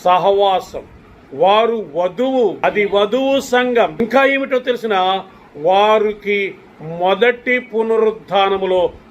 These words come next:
పాలు పంపులు. మొదటి పునరుద్ధానములో పాలు పంపులే కాకుండా, యేసుక్రీస్తుతో పాటుగా వెయ్యేండ్లు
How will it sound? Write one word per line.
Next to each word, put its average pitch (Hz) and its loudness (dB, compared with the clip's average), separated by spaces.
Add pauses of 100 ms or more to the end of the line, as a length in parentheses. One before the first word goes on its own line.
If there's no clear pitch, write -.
(140)
పాలు 180 4
పంపులు. 165 -6
మొదటి 220 2
పునరుద్ధానములో 254 0
పాలు 240 0
పంపులే 233 -2
కాకుండా, 208 0 (400)
యేసుక్రీస్తుతో 240 -2 (120)
పాటుగా 208 0 (320)
వెయ్యేండ్లు 220 -2